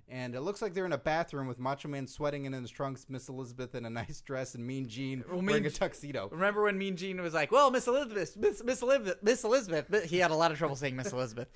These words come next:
Speaker 2: <laughs> "Miss Elizabeth, do you mind if I ask you a few questions? Like, how is it gonna be as the manager of these two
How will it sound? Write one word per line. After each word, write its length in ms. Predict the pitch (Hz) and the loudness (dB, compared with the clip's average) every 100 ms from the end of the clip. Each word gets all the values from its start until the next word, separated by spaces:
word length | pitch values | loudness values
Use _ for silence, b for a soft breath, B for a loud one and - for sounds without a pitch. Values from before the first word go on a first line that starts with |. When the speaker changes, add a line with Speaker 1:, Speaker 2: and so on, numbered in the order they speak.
| - | -16
Speaker 2:
<laughs> 180 | - 202 | -8 2
"Miss 160 | 233 | 6
Elizabeth, 340 | 240 262 208 - | 10 8 8 0
do 220 | - - | -2 -8
you 80 | 214 | 2
mind 160 | 269 254 | 4 6
if 60 | |
I 60 | 254 | 4
ask 200 | 247 240 | 2 -2
you 60 | |
a 20 | 214 | -4
few 100 | 233 | 2
questions? 460 | 247 240 190 147 | 2 2 -4 -4
Like, 200 | 151 139 | -2 0
how 260 | 196 247 233 | 2 2 4
is 100 | 202 | 0
it 60 | |
gonna 180 | 226 208 | -2 -4
be 260 | 196 220 202 | -4 -2 0
as 160 | 170 147 | -2 -2
the 80 | |
manager 440 | 175 247 214 180 170 | -4 -2 -2 0 0
of 80 | 143 | 0
these 180 | 147 | -4
two 320 | - 220 208 | -4 -4 -4